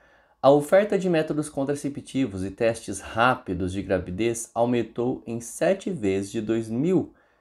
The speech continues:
e doze a dois mil e dezoito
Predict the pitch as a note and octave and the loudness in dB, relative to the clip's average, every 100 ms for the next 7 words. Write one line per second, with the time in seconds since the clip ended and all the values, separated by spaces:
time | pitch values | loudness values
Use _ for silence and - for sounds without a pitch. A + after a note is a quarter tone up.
0 | _ _ G2+ F2 F#2 G2 G2 - - G#2+ | _ _ -8 0 0 0 -2 -8 -10 -10
1 | A#2+ B2 A2 G#2 G2+ G#2+ C#3 D#3 F2+ F2 | -8 -2 0 0 -2 -4 -2 -4 0 -2
2 | F2 - | -2 -8